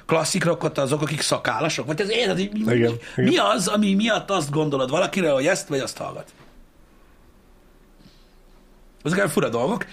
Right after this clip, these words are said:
Speaker 1: Ma már szerintem változott.
Speaker 2: Ledobta az emberiség ezeket a címkéket.
Speaker 1: Talán a, talán, talán a fiatalabbaknak nem,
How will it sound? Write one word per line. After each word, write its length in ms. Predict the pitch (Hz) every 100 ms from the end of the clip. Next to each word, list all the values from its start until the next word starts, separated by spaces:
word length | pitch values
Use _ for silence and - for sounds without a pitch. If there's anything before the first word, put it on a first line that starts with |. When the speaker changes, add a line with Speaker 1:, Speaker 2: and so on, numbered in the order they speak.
| - -
Speaker 1:
Ma 140 | 262
már 180 | 214 -
szerintem 540 | 165 139 117 117 107 - _ _ -
változott. 640 | 135 95 - - - - - - - - - - -
Speaker 2:
Ledobta 360 | 123 104 92 101
az 120 | 95
emberiség 440 | 95 92 95 98
ezeket 260 | 95 95 92
a 60 | 98
címkéket. 600 | - 95 101 95 101 - - - - - -
Speaker 1:
Talán 280 | - 254 277
a, 320 | 269 - - -
talán, 340 | 240 247 190 -
talán 360 | 214 226 165 - - - -
a 60 | -
fiatalabbaknak 800 | - 247 170 143 123 123 123 120 - -
nem, 320 | - 143 131